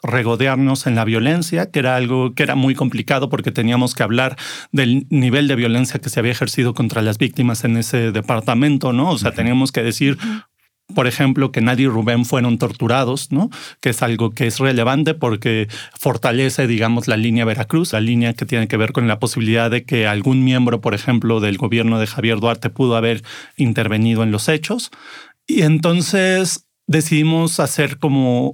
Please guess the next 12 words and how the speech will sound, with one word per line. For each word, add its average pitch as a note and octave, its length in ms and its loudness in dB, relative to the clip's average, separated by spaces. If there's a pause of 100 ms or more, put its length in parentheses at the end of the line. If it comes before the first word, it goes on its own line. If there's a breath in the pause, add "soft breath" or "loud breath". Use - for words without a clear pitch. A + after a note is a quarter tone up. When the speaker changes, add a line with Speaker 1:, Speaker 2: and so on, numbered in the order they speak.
(140)
Speaker 1:
un, D3 440 2
primero D#3+ 440 0
una D3 280 2
representación B2+ 800 0
de C#3 80 2
las A#2+ 220 0
víctimas B2+ 680 0 (240 loud breath)
en A#2+ 160 2
unos B2+ 300 2
muñecos D3+ 800 0
de A#2 100 0
tela, C#3+ 480 0